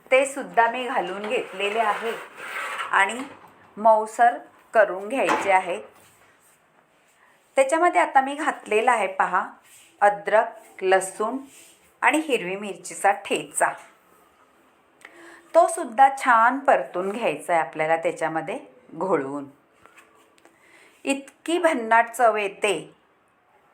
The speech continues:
का नक्कीच आपल्या जिभेवरती ती चव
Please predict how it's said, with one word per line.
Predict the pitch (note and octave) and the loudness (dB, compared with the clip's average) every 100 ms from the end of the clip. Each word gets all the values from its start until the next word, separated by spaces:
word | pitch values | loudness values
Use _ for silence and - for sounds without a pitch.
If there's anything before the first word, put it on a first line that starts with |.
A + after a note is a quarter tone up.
| _ | _
का | C#4 | 2
नक्कीच | D4 C#4 - - D4 D4+ | 4 0 -4 -6 0 0
आपल्या | C#4+ A#3 | 0 2
जिभेवरती | A#3+ G#3+ A3+ A3+ A3+ A#3 A3+ | 2 2 0 2 2 0 -4
ती | A#3 - A#3 - | -8 -6 -8 -6
चव | - G#3+ F#3+ | 4 4 4